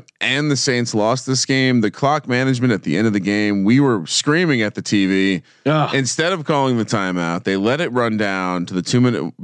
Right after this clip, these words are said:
Speaker 1: to almost the two minute warning. They then lose the two minute warning during the change of possession. It, it seemed they were, they ran thirty seconds off the clock with their first play. They end up screwing the pooch. They don't have enough time.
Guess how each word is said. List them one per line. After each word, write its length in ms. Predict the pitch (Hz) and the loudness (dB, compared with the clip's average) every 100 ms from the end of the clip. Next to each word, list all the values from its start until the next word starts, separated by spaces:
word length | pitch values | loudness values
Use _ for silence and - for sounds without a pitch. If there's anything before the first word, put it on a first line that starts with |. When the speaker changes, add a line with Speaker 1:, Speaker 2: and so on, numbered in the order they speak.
| 92 | -4
Speaker 1:
to 100 | 110 | 0
almost 440 | 113 170 180 156 | 2 2 0 -2
the 80 | 147 | -2
two 180 | 139 131 | 0 2
minute 220 | 120 98 | 2 2
warning. 540 | 95 82 76 71 92 - _ _ | 2 0 0 -2 -4 -10 _ _
They 140 | 113 | 0
then 260 | 120 135 123 | 2 2 2
lose 300 | 120 170 196 | 4 4 2
the 100 | 160 | 0
two 160 | - 151 | 2 2
minute 220 | 143 101 | 2 2
warning 500 | 113 135 127 110 98 | 2 2 2 0 0
during 380 | 104 123 147 143 | 0 2 2 0
the 60 | |
change 340 | 120 131 123 117 | 0 0 0 0
of 60 | |
possession. 720 | 117 101 85 92 87 85 110 123 _ _ _ _ _ _ _ _ _ _ _ _ | -2 0 -2 -2 -2 -2 -4 -8 _ _ _ _ _ _ _ _ _ _ _ _
It, 160 | - - _ _ _ _ | -12 -12 _ _ _ _
it 160 | 160 139 | -8 -4
seemed 520 | - 180 202 202 170 | -2 0 0 -2 -2
they 140 | 156 | -2
were, 320 | 147 135 139 147 | -2 0 0 0
they 140 | 156 | 0
ran 260 | 156 165 135 | 0 -2 -2
thirty 380 | 139 160 220 185 | 0 0 0 -2
seconds 480 | - 180 180 135 | 0 -2 -2 -2
off 200 | 127 110 | 0 0
the 100 | 107 | -2
clock 340 | 104 120 110 107 | -2 0 0 -2
with 120 | 104 | -4
their 120 | 101 | -4
first 360 | 92 135 123 - | -2 -2 -2 -2
play. 560 | 151 151 104 92 110 123 _ _ _ _ | 0 0 2 0 -2 -6 _ _ _ _
They 140 | 131 | -2
end 80 | 175 | 0
up 140 | 180 | -2
screwing 560 | 110 - - 156 185 175 | -2 -6 0 2 4 2
the 80 | 123 | 0
pooch. 460 | - 98 92 - | 0 2 2 0
They 100 | - | -2
don't 160 | 110 143 | 0 0
have 100 | 151 | 0
enough 240 | 127 101 | 0 -2
time. 500 | - 92 82 80 87 | -6 -4 -2 -2 -2